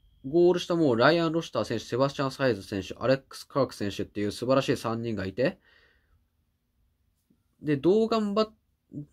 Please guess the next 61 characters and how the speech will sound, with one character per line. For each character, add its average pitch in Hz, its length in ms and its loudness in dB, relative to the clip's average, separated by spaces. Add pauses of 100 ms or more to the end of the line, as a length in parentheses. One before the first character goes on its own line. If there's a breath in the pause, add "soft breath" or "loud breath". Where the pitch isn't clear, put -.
(140)
で 160 180 0
も 123 100 2
ザ 156 120 0
ッ-、 165 60 -8 (200)
パ-、 139 100 -12 (120)
パ 220 120 0
ワ 233 80 6
ー - 20 2
フ 233 100 -2
ォ 233 60 6
ワ 180 60 6
ー - 20 4
ド - 0 -
と 120 80 0
し - 60 -4
て 123 60 -2
は 101 80 0
ザ 120 100 -4
ッ - 20 -6
ク・ - 160 -14
バ 190 80 2
ラ 190 60 4
ン 175 40 0
ス - 80 -8
キ - 80 -12
ー 113 40 -10
選 113 120 -6
手 98 80 -8
も 87 60 -6
で 101 120 -2
き 151 120 -6
ま 165 100 0
す - 100 -10
か 92 120 -6
ら 90 80 -6
ね。 90 280 -6 (760)
こ 190 220 -2
う - 20 -2
な 233 80 0
っ 233 100 -10
て - 240 -10
く 123 140 -2
る 113 80 0
と、 95 300 0
平 196 240 0
岩 214 120 2
選 214 160 -2
手 - 60 -8
出 135 180 4
れ 233 100 4
る 233 120 0
の 110 100 -2
か 101 140 -6
な 98 100 -2
っ 85 80 -8
て - 100 -16
い 95 40 -6
う、 92 80 -12 (640)
ち - 100 -8
ょ - 40 -2
っ - 60 -10